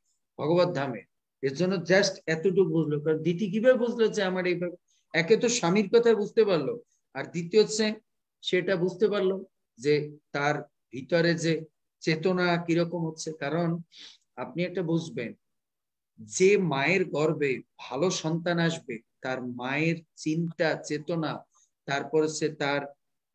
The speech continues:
আহ, চারিদিক একটা উ-, মানে কি বলে, আধ্যাত্মিকতা যখন প্রকাশিত হবে। কিছু আছে মায়েদের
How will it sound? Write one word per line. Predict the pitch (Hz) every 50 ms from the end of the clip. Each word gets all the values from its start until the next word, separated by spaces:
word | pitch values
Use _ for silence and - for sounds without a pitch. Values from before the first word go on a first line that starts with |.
| 131
আহ, | 135 135 135 131 131 127 - -
চারিদিক | - - 160 151 156 180 196 170 151 165 139 113 - _ _ _ _ _
একটা | - 135 - - - 156 156 151 151 - _ _ _ _ _ -
উ-, | 185 196 196 - 160 156
মানে | 151 147 143 143
কি | 139 - 160 156
বলে, | 147 139 131 120 113 - - _ _ _ _ _ _ _ _ _ _ -
আধ্যাত্মিকতা | 131 143 147 156 - - 139 151 180 175 - 214 190 170 196 180 - 180 165 160 165 - _ _ _ _ _
যখন | - - - 156 151 151 143 -
প্রকাশিত | 143 151 151 - 175 160 165 - 165 160 160
হবে। | 151 139 123 127 123 120
কিছু | - _ 156 151 - 185 170
আছে | 156 156 156 - 147
মায়েদের | 135 135 135 139 143 147 147 151 147 143 147